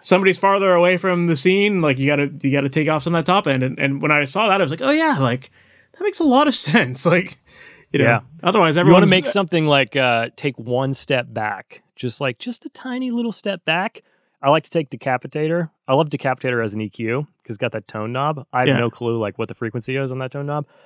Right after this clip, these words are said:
Speaker 2: but you just take it, like, you know, if you go one dot back to the, or one dot darker, it might, might be too dark, but you go, like, halfway and something just kinda goes, and you're like, "Oh, okay. All right, cool. Now you're further away. Thanks for taking a step back."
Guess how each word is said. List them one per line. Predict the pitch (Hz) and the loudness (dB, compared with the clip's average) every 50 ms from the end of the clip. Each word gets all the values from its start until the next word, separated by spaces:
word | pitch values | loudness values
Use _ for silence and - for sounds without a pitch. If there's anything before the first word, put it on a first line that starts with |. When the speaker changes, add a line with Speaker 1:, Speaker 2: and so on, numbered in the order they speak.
| _ _ _ _ | _ _ _ _
Speaker 2:
but | - 139 | -4 -4
you | 151 | -2
just | 170 180 - - | -2 -4 -4 -2
take | 208 185 170 | -2 -2 -2
it, | 156 | 0
like, | 160 147 143 127 - _ _ _ _ _ _ _ _ _ | 2 2 2 2 0 _ _ _ _ _ _ _ _ _
you | 151 156 | 0 2
know, | 143 143 - - | 2 2 2 0
if | 151 - 160 | -4 -6 -4
you | 156 | 0
go | 151 208 208 | 2 4 4
one | 165 131 120 135 147 156 156 151 147 | 4 2 2 2 2 2 2 0 0
dot | 131 143 139 143 139 - - - | 0 0 0 0 -2 -4 -4 -4
back | 139 139 147 151 - _ | -4 -2 -4 -6 -8 _
to | - 147 | -10 -8
the, | 135 131 | -6 -4
or | 127 120 | -4 -2
one | 113 120 135 139 139 135 | 0 0 0 0 0 0
dot | 143 135 127 123 - - | -2 -4 -4 -6 -10 -10
darker, | 131 127 127 - - 160 160 165 151 - _ _ _ _ | -8 -8 -8 -6 -6 -6 -6 -6 -8 -10 _ _ _ _
it | - 135 127 - | -8 -8 -6 -4
might, | 131 131 131 135 | -6 -6 -6 -4
might | 127 127 127 - | -4 -4 -4 -4
be | 131 113 | -6 -8
too | - - 131 131 | -8 -8 -8 -6
dark, | 127 131 139 143 - | -6 -4 -4 -6 -6
but | - 131 | -10 -10
you | 117 | -6
go, | 120 127 131 | -4 -2 -2
like, | 120 113 - | -2 -4 -6
halfway | - - - 131 131 127 123 - - 120 120 117 123 135 156 175 160 - _ _ _ _ _ _ _ _ | -12 -10 -6 -4 -4 -4 -6 -10 -8 -4 -2 -2 0 0 0 -2 -4 -8 _ _ _ _ _ _ _ _
and | - 120 110 110 104 | -8 -6 -4 -4 -4
something | - 139 127 - 123 120 | -4 -4 -4 -4 -6 -8
just | 117 117 - | -8 -10 -10
kinda | - 120 117 113 | -10 -10 -6 -4
goes, | 113 113 107 - - _ _ _ _ _ _ _ _ _ _ _ _ _ _ _ _ _ _ _ _ _ _ _ _ _ _ | -2 -2 -2 -4 -6 _ _ _ _ _ _ _ _ _ _ _ _ _ _ _ _ _ _ _ _ _ _ _ _ _ _
and | - 113 | -14 -12
you're | 113 113 | -12 -10
like, | 117 127 - - | -12 -12 -8 -4
"Oh, | 302 330 - | -4 -2 -2
okay. | 135 - 143 139 156 160 - _ _ | -4 -4 -6 -6 -6 -6 -10 _ _
All | 185 214 240 | -4 -4 -4
right, | 180 143 | -4 -4
cool. | - 247 233 | -2 -2 0
Now | 160 147 156 | 0 0 0
you're | 165 143 | -2 -2
further | - 175 170 165 165 | 0 0 0 2 2
away. | 165 185 170 135 | 2 2 2 0
Thanks | - 151 156 - - | -2 -4 -6 -6 -6
for | - 156 143 | -6 -8 -6
taking | - - 156 139 135 | -6 -6 -8 -8 -8
a | |
step | - - 156 131 - | -8 -8 -8 -6 -4
back." | 165 165 160 120 - - _ | -2 -2 0 -2 -4 -8 _